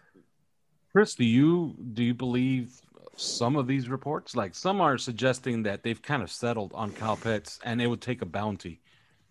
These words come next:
uh, you know, a haul to get them to move out of number four. Do you believe that, or are the reports that you've heard today, that we've seen today, where they refuse the trade, is it because they're refusing a trade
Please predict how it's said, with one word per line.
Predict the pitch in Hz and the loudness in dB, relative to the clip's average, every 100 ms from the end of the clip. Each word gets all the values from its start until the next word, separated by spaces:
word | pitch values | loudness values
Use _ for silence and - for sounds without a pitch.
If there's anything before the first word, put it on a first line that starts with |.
| _ _ | _ _
uh, | 123 110 107 98 - | 2 2 0 -8 -8
you | 120 | -8
know, | 92 | -6
a | - | -2
haul | 110 - 127 90 87 _ _ _ | -2 4 4 2 -4 _ _ _
to | 117 101 101 - 95 | -2 -2 -4 -12 -6
get | 117 123 | -2 0
them | 127 | 0
to | 110 | 2
move | 107 120 110 | 2 0 0
out | 117 117 | 0 2
of | |
number | 107 104 | 0 -4
four. | 92 113 101 - - _ | -6 -6 -6 -6 -20 _
Do | 117 | 0
you | 156 | 0
believe | 175 160 92 127 156 | 2 2 2 -4 0
that, | 185 185 - | 0 0 -4
or | - 123 113 110 98 _ _ _ _ _ _ | -2 0 2 2 -2 _ _ _ _ _ _
are | 131 | 2
the | 123 120 | 4 6
reports | 117 - 143 147 - - | 4 4 2 2 0 0
that | 123 | 2
you've | 120 101 | 2 2
heard | 127 123 | 2 2
today, | - 113 117 117 110 | 0 2 4 4 0
that | 110 | 0
we've | 113 | 0
seen | 101 147 139 | 0 0 0
today, | 123 95 95 85 _ _ - | 0 -4 -6 -12 _ _ -4
where | 113 107 | 0 2
they | 113 | 4
refuse | 110 101 - 123 147 127 | 2 -2 0 4 4 2
the | 92 107 | -2 -8
trade, | - 98 95 92 | -4 -4 -4 -6
is | 127 113 98 | -2 -2 -2
it | 113 - _ _ _ - | -6 -6 _ _ _ -8
because | 113 - 120 104 95 87 - | -6 -2 0 0 -2 -8 -10
they're | 110 | -6
refusing | 101 - 110 113 117 107 | -6 -4 -4 -2 -2 -4
a | |
trade | - - 120 107 95 | -4 0 0 0 -6